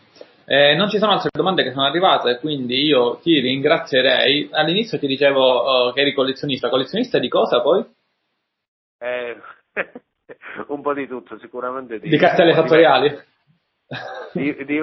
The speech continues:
Speaker 2: di anche, anche cartelle fattoriali. No, no, mi piacciono le, le vespe, le monete, i francobolli, vabbè, un po', un po' tutto quello che è vecchio,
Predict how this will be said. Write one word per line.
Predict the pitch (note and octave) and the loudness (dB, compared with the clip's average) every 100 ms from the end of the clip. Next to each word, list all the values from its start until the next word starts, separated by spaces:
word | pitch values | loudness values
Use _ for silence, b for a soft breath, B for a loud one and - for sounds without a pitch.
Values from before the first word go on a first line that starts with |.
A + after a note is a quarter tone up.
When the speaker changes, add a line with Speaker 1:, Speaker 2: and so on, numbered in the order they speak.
| D3 C#3+ | -4 -6
Speaker 2:
di | D3+ | -2
anche, | E3 D3+ B2 B2 | 0 -2 -6 -12
anche | D3 C#3+ B2+ | -12 -14 -18
cartelle | B2+ - B2+ A#2 | -18 -18 -18 -18
fattoriali. | A#2+ _ G#2+ G2 F#2+ A#2+ | -20 _ -16 -14 -14 -12
No, | C3 A#2+ | -10 -10
no, | A#2 | -8
mi | - | -8
piacciono | B2+ - A2+ A2 G#2+ | -10 -16 -14 -10 -10
le, | A2+ G#2+ | -10 -14
le | A2 | -12
vespe, | B2 B2+ - G2+ | -8 -8 -10 -18
le | G2+ | -16
monete, | G#2+ A2+ A2+ - | -12 -10 -10 -12
i | _ | _
francobolli, | G#2 G2 _ G2 F#2 F#2 | -16 -16 _ -12 -12 -10
vabbè, | A2+ A2+ | -10 -8
un | B2+ | -6
po', | D#3+ | -6
un | D#3+ | -4
po' | F3+ | -6
tutto | F3 F3 - | -8 -10 -12
quello | C#3 B2+ | -8 -8
che | A2 | -8
è | F#2+ | -12
vecchio, | F2+ E2 _ F#2 | -16 -18 _ _